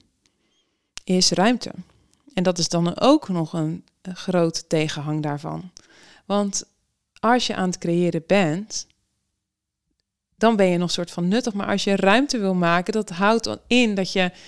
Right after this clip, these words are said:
niks moet doen. En dat is in onze samenleving natuurlijk niet echt acceptabel, dat je niks doet. Om echt te creëren vanuit je ziel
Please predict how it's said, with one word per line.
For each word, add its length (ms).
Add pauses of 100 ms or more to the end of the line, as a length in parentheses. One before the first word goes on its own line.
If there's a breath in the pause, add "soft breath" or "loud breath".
(180 loud breath)
niks 420
moet 240
doen. 460
En 140
dat 160
is 100
in 60
onze 380
samenleving 760
natuurlijk 520 (560 soft breath)
niet 360
echt 320
acceptabel, 680
dat 180
je 80
niks 320
doet. 340 (520)
Om 140
echt 220
te 120
creëren 460
vanuit 300
je 80
ziel 460